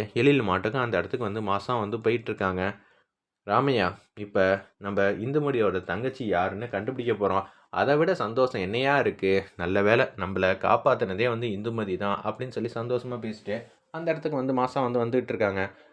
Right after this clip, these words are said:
வந்தோனே கேஷுவலா வந்து, "இது மாதிரி நாங்க இந்த இடத்துலேருந்து வந்திருக்கோம். சாரதா அம்மாவுக்கு ரொம்பவே தெரிஞ்சவங்க.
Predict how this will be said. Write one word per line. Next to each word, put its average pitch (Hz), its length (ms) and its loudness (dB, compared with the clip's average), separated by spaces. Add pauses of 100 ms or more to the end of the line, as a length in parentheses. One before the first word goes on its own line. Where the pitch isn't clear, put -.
(200)
வந்தோனே 165 400 0
கேஷுவலா 156 420 2
வந்து, 107 220 2 (240)
"இது 113 180 -6
மாதிரி 107 240 2
நாங்க 110 220 -2
இந்த 92 140 -2
இடத்துலேருந்து 113 420 2
வந்திருக்கோம். 113 480 -2
சாரதா 123 400 2
அம்மாவுக்கு 110 400 -4
ரொம்பவே 113 280 -2
தெரிஞ்சவங்க. 113 500 0